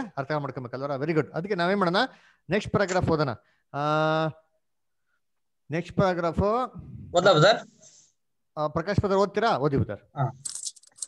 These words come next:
Speaker 2: ಭವಿಷ್ಯದಲ್ಲಿ ತಂದೆಯು ತನ್ನ ಏಕೈಕ ಪುತ್ರನಾದ ಪ್ರೀತಿಯ ಮಗನಿಗೆ ಯಾವ ಮಹಾಕಾರ್ಯಗಳನ್ನು ತನ್ನ ದೃಷ್ಟಿಯಲ್ಲಿ ಇರಿಸಿಕೊಂಡಿದ್ದಾನೆಂಬುದು ನಮಗೆ ತಿಳಿಯದು. ಆತನನ್ನು ದೇವರು ಎಲ್ಲವುಗಳ ವಾರಸುದಾರನನ್ನಾಗಿ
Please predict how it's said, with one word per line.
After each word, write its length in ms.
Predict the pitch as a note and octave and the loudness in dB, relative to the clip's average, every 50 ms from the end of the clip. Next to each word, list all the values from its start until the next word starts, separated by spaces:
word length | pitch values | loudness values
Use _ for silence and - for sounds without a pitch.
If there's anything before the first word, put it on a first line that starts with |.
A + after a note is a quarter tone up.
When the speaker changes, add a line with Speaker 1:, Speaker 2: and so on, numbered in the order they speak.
| _ _ _ _ - - - - - - - _ _ - C#3+ | _ _ _ _ -16 -14 -14 -14 -14 -20 -20 _ _ -4 2
Speaker 2:
ಭವಿಷ್ಯದಲ್ಲಿ 640 | D3 F3 A3 B3 - - B3+ A3+ G#3+ G#3 G#3 G3+ | 4 4 6 6 6 6 6 8 8 6 6 6
ತಂದೆಯು 480 | G3 G3 F#3+ - F3 F#3 G3+ G3 F#3+ G3 | 6 6 4 4 4 6 6 8 8 6
ತನ್ನ 200 | F#3+ F#3+ E3+ F3 | 6 6 6 6
ಏಕೈಕ 440 | F3 D#3+ D#3+ D#3+ E3+ F#3 F#3+ F#3+ G3 | 8 6 6 6 6 4 4 6 4
ಪುತ್ರನಾದ 760 | F#3+ F#3+ F3 D#3 - F3 D#3+ E3 D#3+ D#3 D3 D#3 D#3 D3+ D3 | 2 0 0 0 2 2 4 6 4 6 6 6 8 6 6
ಪ್ರೀತಿಯ 460 | C#3+ C3+ D#3+ F#3+ G3 G3 G3+ F#3+ F#3 | 4 4 2 2 2 4 4 4 4
ಮಗನಿಗೆ 680 | E3+ E3 D#3 D#3 D#3+ D3+ D3 C#3 C#3 C#3 C3+ C3+ C3 | 4 4 4 6 4 4 4 4 4 4 6 6 6
ಯಾವ 360 | B2+ A#2+ C#3 E3 F3+ F#3 F#3 | 6 6 6 6 6 4 4
ಮಹಾಕಾರ್ಯಗಳನ್ನು 1040 | E3+ D#3 C#3+ C3+ C#3 D#3 E3+ E3+ E3+ D#3+ D3+ D3+ D3 C3+ C#3+ C#3 C#3 C3+ C#3 C3+ C3+ | 4 4 2 4 4 2 2 4 4 4 4 4 2 2 2 2 2 2 0 0 0
ತನ್ನ 220 | - C3+ C#3 C#3 | 0 2 4 4
ದೃಷ್ಟಿಯಲ್ಲಿ 480 | C3+ C3+ C#3 C3+ C#3 - F3 E3+ D#3+ D#3+ | 2 2 0 -2 -2 -2 -2 -2 0 -2
ಇರಿಸಿಕೊಂಡಿದ್ದಾನೆಂಬುದು 1000 | D#3+ D#3 D3 - D3 D3+ D3+ C#3+ D3 C#3+ D3 C#3+ C#3 C#3 C3+ C#3+ D3 C3+ C3+ C#3 | -2 -4 -6 -8 -4 -4 -2 -2 0 0 2 2 2 2 2 0 0 2 0 0
ನಮಗೆ 400 | C3 C3 C3 C3+ C3 B2+ C3 C3 | 0 0 0 0 0 0 0 -2
ತಿಳಿಯದು. 560 | B2+ - A#2+ B2 B2+ B2 A2+ A2 A2 G2 - _ _ _ _ _ _ _ _ _ _ _ _ _ _ _ - | -2 -2 -2 0 0 0 0 -2 -4 -8 -8 _ _ _ _ _ _ _ _ _ _ _ _ _ _ _ -2
ಆತನನ್ನು 600 | - F#3+ G3+ G#3 G#3 F#3 F#3 F3+ F3 F3 E3+ D3 | 0 0 0 0 0 0 2 2 2 2 2 4
ದೇವರು 260 | D3+ E3 E3+ E3+ E3+ | 4 4 4 4 2
ಎಲ್ಲವುಗಳ 440 | D#3+ D3 D3 F3 F#3 F3+ E3+ F3 E3+ E3+ E3 E3 D3+ - - _ - C3 | 2 4 4 2 2 2 2 4 4 6 6 4 2 0 -12 _ 0 2
ವಾರಸುದಾರನನ್ನಾಗಿ 1160 | C#3+ E3 - F#3 E3 E3 D#3 D#3 D#3 D3+ D#3 D3+ D3+ D3 D3 D3 C#3+ D3 D3+ D3+ D3 C#3+ | 2 2 2 -2 0 2 2 2 0 -2 -4 -4 -2 -2 -2 -2 0 -2 -2 -2 -4 -6